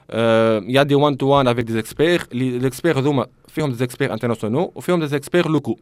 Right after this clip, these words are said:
خاطر ساعات مثلًا في الماركت ريسيرش ما نجمش نجيب له انا واحد في السنغال، باش نجيب له، آه، كلكا اللي ما عندوش فكره على ال، ان اكسبير اللي ما عندوش فكره جمله على الايكو سيستيم في السنغال. دونك il peut pas، il peut pas l'aider ولا il peut pas l'aider. دونك هذه ليتاب،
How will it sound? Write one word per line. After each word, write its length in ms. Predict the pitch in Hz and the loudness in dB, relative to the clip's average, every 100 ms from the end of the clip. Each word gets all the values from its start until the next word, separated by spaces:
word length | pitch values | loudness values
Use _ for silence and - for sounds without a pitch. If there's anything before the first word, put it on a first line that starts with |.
| _ | _
خاطر 240 | - 104 110 | -6 -4 0
ساعات 300 | 113 131 139 | 4 4 4
مثلًا 340 | 107 117 110 - - _ | 2 2 0 -8 -20 _
في 60 | |
الماركت 360 | 107 120 127 - | 2 2 2 -4
ريسيرش 440 | 107 147 156 - - - - | -4 0 0 -2 -12 -16 -6
ما 60 | |
نجمش 260 | 123 147 135 | -2 0 0
نجيب 240 | 123 139 | 0 2
له 160 | 117 117 | 2 2
انا 460 | 117 107 104 98 101 - | 2 2 0 -2 -6 -8
واحد 220 | 120 117 - | -6 -6 -8
في 60 | |
السنغال، 480 | 113 110 101 139 151 | -8 -4 0 4 2
باش 140 | 139 | 2
نجيب 260 | 127 135 131 | -2 -2 0
له، 220 | 123 117 110 | 0 0 0
آه، 720 | 110 101 87 - - - - - | 0 -2 -6 -10 -14 -16 -8 -6
كلكا 340 | 113 151 156 | 0 4 4
اللي 100 | 147 | 4
ما 80 | 135 | 2
عندوش 220 | 143 139 | 0 -4
فكره 220 | 135 127 | -4 0
على 220 | 113 117 | 0 0
ال، 180 | 110 104 | -2 -2
ان 160 | 90 120 | -2 -4
اكسبير 260 | - - | -2 -2
اللي 100 | 139 | 0
ما 60 | 127 | 0
عندوش 160 | 135 - | -2 -4
فكره 220 | 135 117 | -4 0
جمله 240 | 143 139 | 0 2
على 80 | 117 | 0
الايكو 200 | 117 120 | 0 -4
سيستيم 320 | 113 - 117 | -8 -4 -2
في 60 | 107 | -2
السنغال. 340 | 104 101 92 - - 113 | -6 -6 -8 -14 -14 -10
دونك 160 | 113 | -8
il 20 | |
peut 120 | 123 131 | -8 2
pas، 360 | 165 147 131 | 4 4 0
il 40 | 123 | -6
peut 140 | 127 | -4
pas 180 | 139 131 | -2 0
l'aider 380 | 123 117 110 135 | 0 0 4 4
ولا 220 | 127 110 | 2 -2
il 20 | |
peut 140 | 110 | -4
pas 120 | 110 98 | -2 -2
l'aider. 200 | 85 - - - - - - _ | -2 -12 -20 -20 -20 -20 -20 _
دونك 140 | 120 139 | -2 0
هذه 160 | 156 | 4
ليتاب، 300 | 170 139 139 | 2 4 0